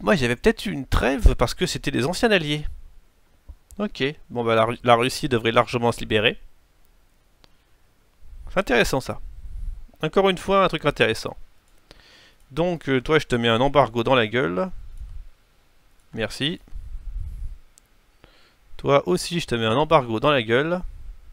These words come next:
Et, euh, je vais insulter la Bohème. Ta, ta, ta, ta, ta, ta, ta, ta. Bien fait, quoi.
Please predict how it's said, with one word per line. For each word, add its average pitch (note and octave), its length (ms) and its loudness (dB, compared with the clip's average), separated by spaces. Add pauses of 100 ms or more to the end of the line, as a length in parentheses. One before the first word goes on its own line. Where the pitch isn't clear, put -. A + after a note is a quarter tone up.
(1500)
Et, A#2 140 -4
euh, G#2+ 560 0
je G#2+ 120 -8
vais A2 300 0
insulter C#3+ 460 0
la C#3+ 100 6
Bohème. A2 400 2 (2750)
Ta, - 80 -8
ta, - 160 -10
ta, A2 140 -8
ta, G#2 160 -6
ta, B2 200 -2
ta, A2 200 -12
ta, - 100 -14
ta. - 140 -14 (880)
Bien D3+ 320 4
fait, C#3 240 4
quoi. G#2+ 220 -4